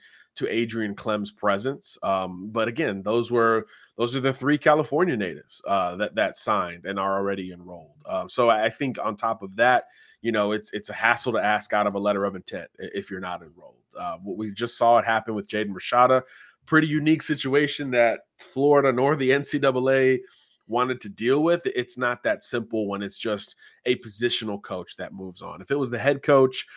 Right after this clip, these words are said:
or even a coordinator, I think from a waiver perspective, you'd have a better argument. But when it's a positional coach, uh, typically you don't see as much movement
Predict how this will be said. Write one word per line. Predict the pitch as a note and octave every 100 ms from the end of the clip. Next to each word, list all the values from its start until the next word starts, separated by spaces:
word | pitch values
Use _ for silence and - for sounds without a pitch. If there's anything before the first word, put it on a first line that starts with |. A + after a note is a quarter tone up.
| - -
or |
even | G3 A#3+
a | G3
coordinator, | - C#3 C#3+ C#3 C#3+ D3+ D#3 - -
I | A2+
think | C3+ B2+
from | B2
a | A2
waiver | G#2+ A#2 B2+
perspective, | B2+ A#2+ - B2 A#2 C3 A#2
you'd | A2 G#2+
have | A2+ G#2+ -
a | F#2+
better | G#2+ A2
argument. | F#2 A2 B2+ C3 C3 _ _ _ _ _
But | B2
when | B2 B2+
it's | B2+
a |
positional | A2+ A#2+ C3+ B2+ A2+
coach, | - A2 G#2 G2+ - _ - -
uh, | G2 F#2
typically | - A2 G#2+ A2+
you | A2
don't | A#2 G2+
see | - A2+
as | F#2
much | G#2+ G2 F#2+
movement | G#2 F#2+